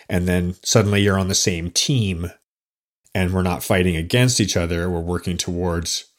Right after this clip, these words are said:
solving whatever the challenge is and getting to, you know, out of the challenging trends, out of, you know, it's like trying to cross a river. We're, like, midway through the river, holding hands and supporting each other while we're walking through is gonna help. We don't need to do that on either side of the river. We can let go. We can be on our own two feet, but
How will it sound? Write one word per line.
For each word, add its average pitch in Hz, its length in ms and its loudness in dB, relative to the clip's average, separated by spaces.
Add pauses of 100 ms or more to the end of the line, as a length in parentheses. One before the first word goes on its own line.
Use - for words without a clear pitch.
solving 92 800 2
whatever 87 340 -4
the 82 100 -6
challenge 117 560 2
is 87 220 -2
and 85 140 -6
getting 85 340 -2
to, - 140 -6 (260)
you 82 80 -6
know, 82 140 -10 (100)
out 101 300 2
of 85 160 -4
the 90 100 -8
challenging 87 640 -4
trends, 87 300 -10
out 104 200 0
of, 92 60 -2
you 90 80 0
know, 85 160 -2 (260)
it's - 120 -2
like 104 100 4
trying 98 160 2
to 87 60 -2
cross 95 260 2
a 95 40 2
river. 95 360 4
We're, 92 140 0
like, 85 340 -8
midway 98 420 0
through 95 220 -2
the 87 80 -4
river, 101 460 4 (440)
holding 107 500 4
hands 95 500 4
and 85 120 -2
supporting 104 460 2
each 90 160 0
other 90 240 -2
while 90 280 0
we're 95 60 0
walking 92 380 -2
through 110 360 4
is 87 120 -2
gonna 90 160 -2
help. 101 320 2
We 101 60 2
don't 104 100 -2
need 113 140 2
to 95 100 0
do 117 180 2
that 87 200 0
on 90 100 -2
either 87 160 0
side 90 200 0
of 85 60 -4
the 87 60 -6
river. 90 320 0
We 90 120 -2
can 92 140 -6
let 90 180 -4
go. 107 280 2
We 90 140 -4
can 87 220 -6
be 92 100 -2
on 90 100 -2
our 87 140 -4
own 87 80 -4
two 85 180 -4
feet, 101 380 -2
but 87 260 -6